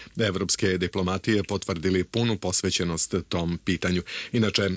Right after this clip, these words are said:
situaciju na severu Kosova i Metohije pratit ćemo i u nastavku dana u našim narednim informativnim emisijama.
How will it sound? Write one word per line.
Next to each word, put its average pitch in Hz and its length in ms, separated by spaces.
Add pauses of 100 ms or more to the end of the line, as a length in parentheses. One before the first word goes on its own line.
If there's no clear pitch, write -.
(140)
situaciju 95 720
na 90 280
severu 90 480
Kosova 85 360
i - 20
Metohije 107 480
pratit 95 320
ćemo 92 600
i 92 260
u 92 280 (120)
nastavku 90 580
dana 87 320
u 87 100
našim 87 320
narednim 82 520
informativnim 80 800
emisijama. 80 440